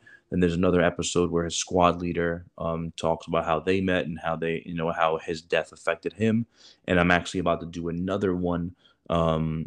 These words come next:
because one of his junior Marines reached out to me. He was like, "Yeah, he, you know, I was his, you know, I was, I was his lance corporal and he was my corporal." And, um, it really affects me to this day. So, you know, so m-, m-, I really wanna just be able to tell the stories of people who are no longer here to tell their own story,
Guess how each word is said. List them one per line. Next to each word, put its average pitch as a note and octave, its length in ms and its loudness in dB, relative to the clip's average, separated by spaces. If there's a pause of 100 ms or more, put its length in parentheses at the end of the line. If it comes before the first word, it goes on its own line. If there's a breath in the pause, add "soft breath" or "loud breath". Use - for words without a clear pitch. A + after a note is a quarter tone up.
(120)
because F2+ 320 0
one F2+ 180 2
of E2+ 60 2
his D#2+ 200 0
junior F2 320 2
Marines F2 480 2
reached E2+ 240 0
out E2 200 0
to - 60 -4
me. E2+ 180 0
He E2 80 -2
was E2 120 0
like, E2 180 -2
"Yeah, F#2 200 8
he, F2+ 240 2
you F2 120 -2
know, E2 80 4
I E2+ 120 8
was E2+ 180 0
his, E2 260 -14
you F#2 140 -12
know, E2+ 80 -4
I E2 100 -2
was, E2+ 220 -6 (120)
I E2+ 120 4
was E2+ 160 0
his E2 160 -8
lance E2 200 -8
corporal E2 400 0
and E2 80 -4
he E2+ 100 -8
was E2 140 -4
my D#2+ 120 -2
corporal." F2+ 480 -4 (420 loud breath)
And, E2+ 300 4
um, E2 220 4
it D#2+ 120 2
really F2 300 4
affects E2 360 0
me E2 100 0
to D#2+ 100 -8
this E2 160 0
day. E2+ 300 4
So, E2+ 400 0 (480 soft breath)
you - 120 6
know, F2+ 140 10
so G2+ 220 2
m-, B2 200 4
m-, A#2+ 220 2
I - 60 6
really A2 280 4
wanna G#2 260 4
just F2+ 220 -2
be F#2+ 60 0
able F2+ 160 2
to F2+ 80 -4
tell F2 240 -2
the F2+ 100 -6
stories F2 400 -2
of F2 140 -4
people E2+ 340 0
who E2+ 180 2
are F2 100 6
no F2 180 6
longer F2 260 4
here E2 200 2
to D#2+ 80 -2
tell - 180 0
their E2 160 -2
own F2 200 -8
story, A#2+ 380 0